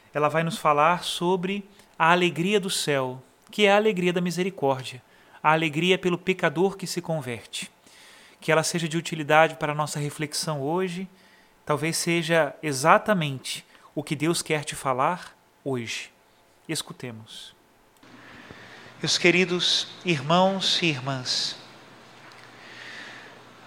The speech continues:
a primeira leitura de hoje, São Paulo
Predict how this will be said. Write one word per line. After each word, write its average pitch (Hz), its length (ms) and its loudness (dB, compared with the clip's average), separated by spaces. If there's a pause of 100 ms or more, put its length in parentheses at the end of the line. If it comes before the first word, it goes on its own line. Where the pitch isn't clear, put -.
(600)
a 190 80 6
primeira 196 340 8
leitura 214 380 6
de 180 120 4
hoje, 196 260 8
São 190 240 4
Paulo 180 500 8